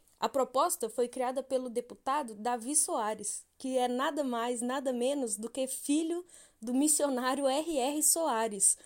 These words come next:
um dos beneficiários direto desse rombo aos cofres públicos. Somente a igreja fundada por R R Soares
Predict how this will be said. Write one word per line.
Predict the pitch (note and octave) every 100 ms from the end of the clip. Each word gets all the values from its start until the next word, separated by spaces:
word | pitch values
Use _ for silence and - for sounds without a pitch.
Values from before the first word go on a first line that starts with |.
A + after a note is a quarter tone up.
| - _
um | - C4
dos | B3 B3
beneficiários | G#3 C#4+ E4+ D#4+ D4+ - B3+ B3 B3+ G3+
direto | G3 E4 E4+ C#4 F4 C4
desse | A3 C4 -
rombo | A#3 A3+ A3+
aos | A3+ -
cofres | G#3 G#3 G#3+ -
públicos. | G3+ F#3 F#3 F3 F3 - _ _ _ -
Somente | B3+ C4+ F4+ G4
a | D#4
igreja | A#3+ B3+ B3 A#3+
fundada | A#3 A3+ G#3+ G#3+
por | G#3+ A3+
R | G#3 G#3 A3
R | G3 G3+
Soares | - G3+ A3 C4+ G3+ G3+